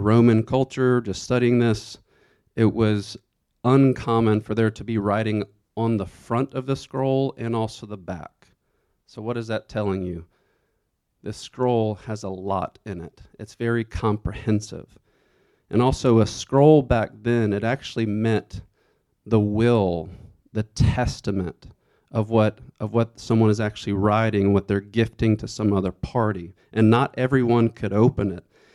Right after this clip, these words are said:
And he says, "Then I saw a strong angel,"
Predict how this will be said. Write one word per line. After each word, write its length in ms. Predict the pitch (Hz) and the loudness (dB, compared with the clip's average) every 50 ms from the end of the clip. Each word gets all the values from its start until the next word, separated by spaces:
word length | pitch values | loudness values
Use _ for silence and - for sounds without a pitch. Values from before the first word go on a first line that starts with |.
| _ _ _ _ _ _ | _ _ _ _ _ _
And 80 | - 123 | -2 -2
he 40 | |
says, 260 | 107 - 120 120 113 113 | 0 0 0 -2 0 2
"Then 160 | 117 120 127 | 2 4 6
I 100 | 135 139 | 6 4
saw 340 | 139 - - 135 127 120 110 | 2 2 2 2 4 4 2
a 60 | 110 | 2
strong 580 | - - - - - 120 123 135 131 139 135 - | 0 -6 -6 0 4 4 6 8 6 6 4 2
angel," 420 | 95 117 123 120 107 98 92 85 | 2 2 2 2 2 2 -2 -4